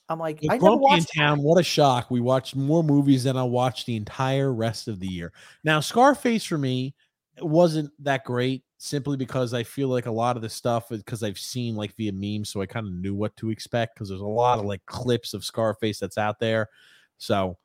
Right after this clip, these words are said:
Speaker 2: yeah.
Speaker 1: That movie's forty years old.
Speaker 2: I know, I know. It, that's, uh, you know, it's, it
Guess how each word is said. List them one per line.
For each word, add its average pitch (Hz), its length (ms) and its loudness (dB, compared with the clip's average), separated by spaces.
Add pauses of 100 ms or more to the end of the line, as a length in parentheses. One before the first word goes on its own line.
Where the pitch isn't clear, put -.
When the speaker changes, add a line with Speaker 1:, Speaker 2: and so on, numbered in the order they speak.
(580)
Speaker 2:
yeah. 95 260 -4
Speaker 1:
That 233 100 0
movie's 226 240 0
forty 160 320 2
years 127 240 -2
old. - 360 -12
Speaker 2:
I 180 100 4
know, 101 260 0
I 123 140 2
know. 92 240 -4
It, 120 160 -4
that's, 131 280 0
uh, 127 60 -8
you 127 140 -4
know, 90 160 -4
it's, - 220 -8
it 101 160 -14